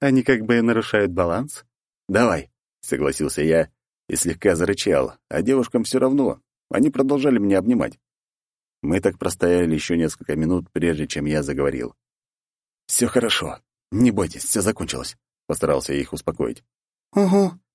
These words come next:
в один голос сказали они, не отпуская меня. "Наверное, я еще тот успокоитель".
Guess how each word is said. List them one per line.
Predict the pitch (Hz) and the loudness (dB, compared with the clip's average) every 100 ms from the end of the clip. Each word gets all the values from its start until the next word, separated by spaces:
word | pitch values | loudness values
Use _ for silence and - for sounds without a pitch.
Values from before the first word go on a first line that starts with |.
| _ 73 | _ -2
в | |
один | 76 78 | 0 0
голос | 71 76 71 | 0 0 0
сказали | - 76 76 73 | -2 -2 -2 -2
они, | 73 87 80 | 0 0 0
не | 73 | 0
отпуская | 71 90 - 65 | -2 -4 -4 -4
меня. | 65 62 53 - _ _ _ _ _ _ _ - | -4 -6 -10 -16 _ _ _ _ _ _ _ -8
"Наверное, | - 73 90 92 95 92 85 76 71 67 _ - | -2 2 4 2 2 2 0 -2 -4 -10 _ -6
я | 82 117 | -2 0
еще | 110 - 95 | 0 0 -2
тот | - 95 80 | 0 -2 0
успокоитель". | - - 80 92 67 - - | -6 -6 0 0 -2 -8 -16